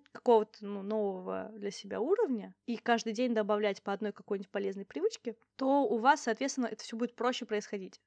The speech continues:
Если вы когда-то сталкивались с изучением иностранных языков, все, все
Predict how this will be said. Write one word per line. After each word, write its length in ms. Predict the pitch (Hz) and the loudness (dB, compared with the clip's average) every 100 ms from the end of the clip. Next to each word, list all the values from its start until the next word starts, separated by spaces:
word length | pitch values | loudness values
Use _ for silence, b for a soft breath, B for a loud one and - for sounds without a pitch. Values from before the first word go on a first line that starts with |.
| _ | _
Если 240 | 277 294 277 | -4 0 -2
вы 60 | |
когда-то 360 | 247 240 254 220 | 0 0 2 0
сталкивались 600 | - 254 247 214 214 214 | 0 0 0 -2 -2 -2
с 40 | - | -6
изучением 460 | 208 - 233 214 | -10 -6 -6 -4
иностранных 480 | 202 214 214 202 190 | -6 -8 -4 -4 -4
языков, 480 | 208 208 - 392 415 | -8 -6 0 2 2
все, 640 | - - - 240 226 185 180 | -2 -8 0 2 2 -2 -8
все 560 | - - 233 220 185 | -14 -10 -2 0 -2